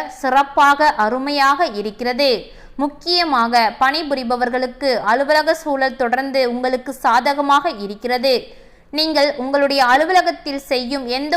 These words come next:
ஒரு முயற்சியாக இருந்தாலும் சரி, அதில் நீங்கள் மிகப்பெரிய அளவில் வெற்றியை மட்டுமே சந்திக்க உள்ளீர்கள். உங்களுடன் வேலை செய்வோரின் முழு ஆதரவு தற்பொழுது மேச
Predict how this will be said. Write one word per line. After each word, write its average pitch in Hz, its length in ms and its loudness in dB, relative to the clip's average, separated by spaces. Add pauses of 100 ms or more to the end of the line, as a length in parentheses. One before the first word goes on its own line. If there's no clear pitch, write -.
ஒரு 285 220 2
முயற்சியாக 277 720 0
இருந்தாலும் 262 540 0
சரி, 254 200 -2 (140)
அதில் 247 260 -4
நீங்கள் 240 320 -2
மிகப்பெரிய 262 640 -2
அளவில் 240 340 -2 (420)
வெற்றியை 302 520 0 (120)
மட்டுமே 269 380 -4 (160)
சந்திக்க 294 560 -2
உள்ளீர்கள். 240 540 -2 (400)
உங்களுடன் 302 500 2 (120)
வேலை 302 260 2 (120)
செய்வோரின் 269 580 0
முழு 285 160 -2 (160)
ஆதரவு 254 440 2 (200)
தற்பொழுது 269 500 0 (220)
மேச 320 340 -2